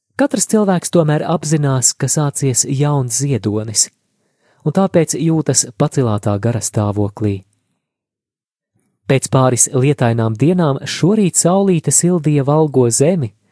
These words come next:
kura jau sāk apklāties ar svaigu zaļumu, un kokiem pumpuri briest lielumā. Ceriņu krūmi piesaulē taisās savus pumpurus pavisam plēst pušu,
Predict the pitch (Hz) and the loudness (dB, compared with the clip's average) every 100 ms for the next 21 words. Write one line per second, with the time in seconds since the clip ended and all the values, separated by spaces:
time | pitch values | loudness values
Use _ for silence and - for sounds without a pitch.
0 | _ _ - _ - 147 139 131 - 131 | _ _ -20 _ 0 2 2 2 0 0
1 | 117 151 - 160 135 - 120 - 120 104 | 0 -2 -4 -2 -2 0 -2 0 -2 -4
2 | _ - 123 180 151 120 113 107 104 110 | _ -2 0 -2 -2 0 0 0 -2 -6
3 | 113 - _ _ _ _ _ _ 123 113 | -8 -12 _ _ _ _ _ _ -4 2
4 | 180 240 151 113 - 127 175 175 135 104 | 2 2 0 -2 0 0 0 0 -2 -2
5 | 135 208 190 - 117 117 107 104 104 101 | 0 0 -2 -2 0 0 0 -2 -2 -4
6 | - _ _ _ _ _ - 135 135 127 | -8 _ _ _ _ _ -4 0 0 0
7 | 110 - 120 131 120 - 135 - 123 117 | -4 0 0 2 -2 -2 -2 0 0 0
8 | 110 107 131 123 - 113 104 - 123 113 | -2 -2 -4 -2 -2 -2 0 0 0 -4
9 | - 135 151 156 120 - 123 117 190 - | -2 -2 -2 -2 -4 -2 -2 -2 -2 -2
10 | 139 123 117 101 - - 127 127 110 | -2 -2 -2 -4 -8 -4 -2 -4 -10